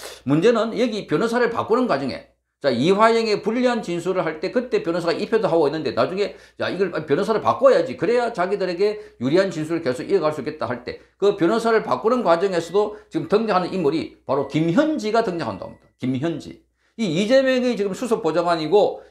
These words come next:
자, 이재명이 옛날부터 시민, 어, 활동을 할 때, 자, 성남시에서, 어, 그때 이재명이 시장 되기 전부터 오랫동안 관계를 맺어온.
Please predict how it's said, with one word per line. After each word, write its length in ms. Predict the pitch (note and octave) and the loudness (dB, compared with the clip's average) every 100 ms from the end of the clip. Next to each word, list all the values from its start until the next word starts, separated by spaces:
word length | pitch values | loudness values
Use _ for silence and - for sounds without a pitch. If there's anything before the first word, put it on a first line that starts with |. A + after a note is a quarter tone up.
| - | -2
자, 100 | C#3 | -2
이재명이 580 | A2 E3+ F#3+ A#3 A3+ | 0 -2 2 2 0
옛날부터 520 | D3+ C#3 F#3+ G3 - E3+ | -2 2 2 2 -2 -6
시민, 500 | - A3+ B3 A3+ E3 | -4 -2 -2 -4 -8
어, 200 | A2+ - | -12 -4
활동을 380 | G3 F#3+ F#3+ B2 | -4 -2 -2 -2
할 160 | - | -4
때, 220 | - - _ _ _ _ | -10 -16 _ _ _ _
자, 80 | - | -8
성남시에서, 840 | B2 F#3+ A3+ B3 A#3 F#3 F3 F3+ F#3 | -4 0 2 0 0 0 0 2 0
어, 280 | E3+ B2 A#2+ | 2 0 0
그때 520 | F#3+ - D#3+ C3+ - | -4 -2 0 0 0
이재명이 420 | C3+ D3 G3 G3 | -4 0 0 -2
시장 280 | F3 - G#3 | -4 -4 -2
되기 200 | G#3+ A3 | 0 -2
전부터 380 | D3+ D#3 E4+ - | -2 -4 -4 -4
오랫동안 720 | D3 A#3 E4 D#4 B3+ A#3 G#3+ | 4 6 6 2 -2 -4 -2
관계를 340 | F#3 G3+ F#3 D3+ | -2 -2 -4 -4
맺어온. 340 | C#3 G#2 F2 | -6 -8 -12